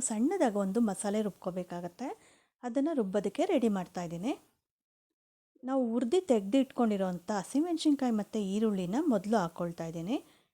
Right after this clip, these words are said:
ಈಗ ಆರಿದೆ ಅದು, ಮಿಕ್ಸಿ ಜಾರ್ಗೆ ಹಾಕ್ಕೊಂಡೆ. ಹಾಗೆ ಒಂದು ಏಳೆಂಟು ಕರಿಬೇವು ಎಲೆ, ಒಂದು ಹಿಡಿಯಷ್ಟು ಕೊತ್ತಂಬರಿ, ಅರ್ಧ ಹಿಡಿಯಷ್ಟು ಪುದೀನ, ಒಂದು ಅರ್ಧ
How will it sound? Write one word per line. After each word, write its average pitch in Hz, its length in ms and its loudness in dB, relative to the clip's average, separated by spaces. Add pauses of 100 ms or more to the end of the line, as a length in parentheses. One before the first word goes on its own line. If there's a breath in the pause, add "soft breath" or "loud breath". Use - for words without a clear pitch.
(140)
ಈಗ 196 100 -4 (200)
ಆರಿದೆ 214 360 2
ಅದು, 180 160 -4 (440)
ಮಿಕ್ಸಿ 233 280 -6
ಜಾರ್ಗೆ 196 280 -2
ಹಾಕ್ಕೊಂಡೆ. 185 380 -6 (720 soft breath)
ಹಾಗೆ 359 220 -4 (120)
ಒಂದು 208 220 -2 (840)
ಏಳೆಂಟು 220 460 -2
ಕರಿಬೇವು 185 420 -2
ಎಲೆ, 185 160 -4 (560 soft breath)
ಒಂದು 415 240 -2
ಹಿಡಿಯಷ್ಟು 208 480 -2 (100)
ಕೊತ್ತಂಬರಿ, 196 480 -4 (200)
ಅರ್ಧ 214 180 -2 (140)
ಹಿಡಿಯಷ್ಟು 196 440 0 (120)
ಪುದೀನ, 185 340 -4 (880)
ಒಂದು 226 260 -4
ಅರ್ಧ 185 140 -6